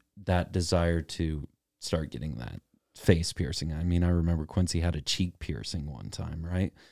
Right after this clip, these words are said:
And that's when that starts coming in. I think,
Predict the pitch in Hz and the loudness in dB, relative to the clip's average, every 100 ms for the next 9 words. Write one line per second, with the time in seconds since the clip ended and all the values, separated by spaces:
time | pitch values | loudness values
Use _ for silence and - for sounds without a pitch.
0 | _ _ _ _ - 107 98 92 82 - | _ _ _ _ 4 6 8 6 4 -4
1 | _ _ _ _ _ _ _ - 104 107 | _ _ _ _ _ _ _ -8 2 4
2 | - - 110 98 95 - - - 90 - | 4 6 8 8 6 2 0 4 4 2
3 | - 98 90 90 107 98 87 _ _ _ | 2 4 6 6 6 4 2 _ _ _
4 | _ _ _ _ - 127 - 160 175 190 | _ _ _ _ 0 0 2 4 4 2
5 | - | -2